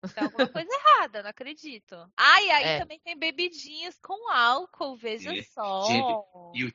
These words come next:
Speaker 3: chicken nuggets dele não é o chicken nugget sadia, aquele troço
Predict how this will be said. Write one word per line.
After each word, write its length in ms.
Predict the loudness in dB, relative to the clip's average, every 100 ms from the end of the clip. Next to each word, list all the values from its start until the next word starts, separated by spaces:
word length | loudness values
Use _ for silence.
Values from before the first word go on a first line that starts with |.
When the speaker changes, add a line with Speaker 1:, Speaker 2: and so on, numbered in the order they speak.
| _
Speaker 3:
chicken 420 | -2 0 0 2
nuggets 400 | 4 6 4 2
dele 280 | 6 6 8
não 220 | 4 2
é 80 | 2
o 80 | 2
chicken 240 | 2 2
nugget 320 | 0 2 2
sadia, 380 | 2 0 4 2
aquele 320 | 4 2 0
troço 480 | 2 2 2 0 -2